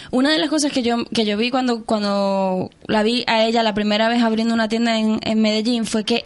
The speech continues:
eh, tanto ella como el, el equipo de trabajo con el que ella estaba era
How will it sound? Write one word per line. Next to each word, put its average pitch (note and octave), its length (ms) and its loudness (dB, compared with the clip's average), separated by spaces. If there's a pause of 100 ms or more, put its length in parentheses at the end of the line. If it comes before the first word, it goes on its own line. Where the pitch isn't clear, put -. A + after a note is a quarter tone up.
eh, A3+ 160 -2
tanto A3+ 360 0
ella A3+ 340 0
como A3 240 0
el, G#3 120 -2
el G#3 100 0
equipo A#3 300 -4
de D4+ 100 -2
trabajo C#4+ 320 -4
con A#3+ 160 -4
el A3+ 120 -6
que A#3 80 -4
ella B3+ 160 -2
estaba C#4 420 -2
era B3 240 -2